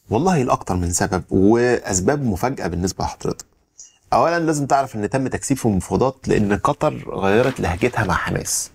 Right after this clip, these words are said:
خد بالك بقى من الكلام ده كله، عشان الكلام ده إيه، هيتحول.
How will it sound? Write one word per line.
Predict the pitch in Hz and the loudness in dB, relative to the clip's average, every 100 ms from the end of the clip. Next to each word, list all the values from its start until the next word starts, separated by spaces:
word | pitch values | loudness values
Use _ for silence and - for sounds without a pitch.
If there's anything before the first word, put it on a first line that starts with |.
| _ - | _ -2
خد | 92 | 0
بالك | 104 | 0
بقى | 101 113 | -2 -4
من | |
الكلام | 98 98 101 | -4 -2 -2
ده | 98 | -2
كله، | 95 131 120 | 0 0 0
عشان | 95 87 | -2 -6
الكلام | 87 92 104 | -4 -2 0
ده | 101 | 2
إيه، | 104 - - | 4 2 -2
هيتحول. | 92 90 - 95 87 85 | -4 -2 -2 0 0 -2